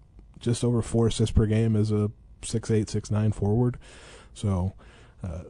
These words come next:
that fits what Brad Underwood wants, 'cause he won-, he wants every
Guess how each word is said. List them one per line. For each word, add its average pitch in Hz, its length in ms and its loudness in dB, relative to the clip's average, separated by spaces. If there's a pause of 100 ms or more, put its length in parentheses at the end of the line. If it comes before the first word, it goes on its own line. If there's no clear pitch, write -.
(100)
that 127 180 2
fits - 680 2
what 120 180 0
Brad 110 180 4
Underwood 98 280 2
wants, 92 180 -2
'cause 98 160 -6
he 101 100 -6
won-, 98 240 -2 (200)
he 104 220 -6 (220)
wants 107 220 0
every 98 360 0